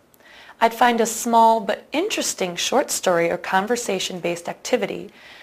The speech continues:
which used materials that suited the age and level of the students. I would talk to the students about the topic and then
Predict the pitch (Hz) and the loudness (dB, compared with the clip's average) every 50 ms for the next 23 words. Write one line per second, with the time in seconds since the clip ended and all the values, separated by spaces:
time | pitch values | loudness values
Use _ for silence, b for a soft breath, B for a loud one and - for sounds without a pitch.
0 | B B _ 226 220 226 - - 240 240 262 294 302 - - 320 339 339 - - | B B _ -4 -2 -2 -6 -2 0 0 0 0 -2 -4 -8 -10 -10 -8 -4 -2
1 | 226 208 190 185 170 165 165 170 170 - - 190 - - - - - 220 220 247 | 0 0 0 0 0 0 -2 -4 -4 -6 -6 -6 -6 -8 -6 -4 -2 0 0 0
2 | 254 254 - - - - 185 175 175 170 - 185 180 170 170 165 156 160 160 151 | 0 0 -2 -2 -2 -4 -4 -2 -2 -4 -6 -8 -6 -4 -4 -4 -2 -4 -6 -6
3 | 156 156 - - - 190 180 - - - - - - - - _ _ _ _ _ | -6 -8 -8 -6 -4 -4 -4 -4 -8 -12 -14 -14 -14 -14 -16 _ _ _ _ _
4 | B B B B B B B B B - 220 214 214 214 - - - 285 320 320 | B B B B B B B B B 0 2 2 2 0 -4 -2 0 0 0 0
5 | - - - 415 392 - - - 208 185 185 175 - 175 160 180 196 202 - 285 | -4 -6 -4 -4 -4 -4 -2 -2 -2 -2 -2 -6 -8 -2 0 2 2 2 0 -4
6 | - - - - - - - - - - B B B B B B B - 190 190 | -4 -4 -4 -4 -4 -6 -10 -12 -12 -16 B B B B B B B -4 0 2
7 | 190 190 190 190 | 2 2 0 -2